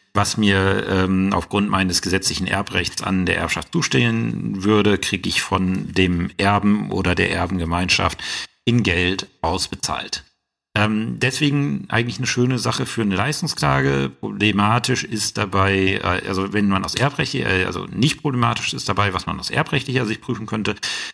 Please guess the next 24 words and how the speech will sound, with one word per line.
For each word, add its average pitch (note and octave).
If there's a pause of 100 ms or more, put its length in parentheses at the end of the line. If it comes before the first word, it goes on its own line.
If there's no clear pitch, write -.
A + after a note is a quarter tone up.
(120)
Zum A#2
Beispiel, G2
ähm, F#2
wenn F#2
ich D#2+
eine F#2
Anwaltsklausur G2+
mache, G2 (440)
äh, F#2
ist -
mein G2+
Mandant F#2+
überhaupt F#2+
w-, F2+
äh, G2+
überhaupt G2 (420)
wirksam G2
von G#2
der G2+
Erbfolge F2+
ausgeschlossen C#3+
worden A#2
durch A2+
den G2+